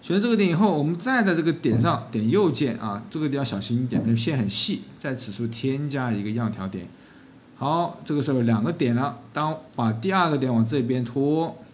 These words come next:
这个时候就能够出来一个曲线。啊，这个地方再拖一下。好，就一条曲线过来了。当然，这条曲线你可以做得很复杂啊，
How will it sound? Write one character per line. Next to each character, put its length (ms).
这 100
个 100
时 100
候 140
就 140
能 120
够 100
出 320
来 160
一 160
个 300
曲 140
线。 220
啊， 100
这 120
个 80
地 100
方 100
再 140
拖 240
一 40
下。 140
好， 320
就 140
一 100
条 140
曲 180
线 160
过 140
来 80
了。 160
当 160
然， 140
这 100
条 160
曲 160
线 180
你 60
可 100
以 60
做 180
得 60
很 160
复 240
杂 120
啊， 300